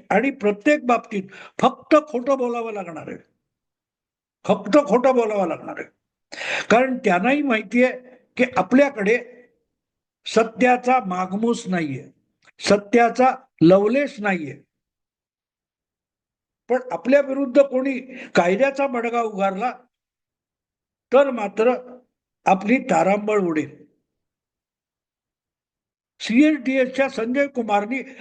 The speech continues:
अचानक शेपूट घातली, त्याचं कारण ते आहे. आणि आता त्यांच्यावर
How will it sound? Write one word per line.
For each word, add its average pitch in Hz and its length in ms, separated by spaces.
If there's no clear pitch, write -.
अचानक 254 480
शेपूट 254 380
घातली, 226 300
त्याचं 254 300
कारण 254 400
ते 254 180
आहे. 247 360
आणि 226 180
आता 240 240
त्यांच्यावर 247 500